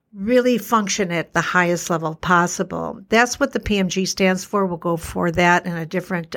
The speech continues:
uh, podcast. The Prost is a supplement meant for men. It is mainly for the prostate and all the surrounding nutrition that is needed for your fertility. So that said, I want to talk, give you a story. I would say, oh, I don't know.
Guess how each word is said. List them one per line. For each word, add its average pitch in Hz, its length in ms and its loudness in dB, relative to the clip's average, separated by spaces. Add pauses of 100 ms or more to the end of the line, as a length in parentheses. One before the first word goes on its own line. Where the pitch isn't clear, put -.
uh, 180 60 0
podcast. 202 720 0 (160)
The 220 80 2
Prost 247 480 4
is 226 220 2
a 220 60 0
supplement 214 640 0
meant 185 400 -2
for 247 140 0
men. 220 460 2 (200)
It 196 320 2
is 202 400 2 (240)
mainly 196 420 0
for 202 200 2
the 196 80 0
prostate 185 720 2
and 175 220 0
all 175 160 4
the 170 120 -4
surrounding 170 760 -2
nutrition 170 720 -2
that 165 220 -2
is 175 220 -6
needed 160 380 -2
for 180 280 -2
your 165 180 -2
fertility. 156 760 -6
So 247 160 4
that 269 320 4
said, 214 320 2
I 190 80 6
want 202 260 2
to - 60 -8
talk, 190 260 0
give 185 180 -4
you 180 60 -4
a 175 40 -4
story. 160 420 -4 (680)
I 240 100 2
would 277 160 -2
say, 226 500 0
oh, 208 160 -6
I 185 120 -4
don't 185 180 -4
know. 180 400 -6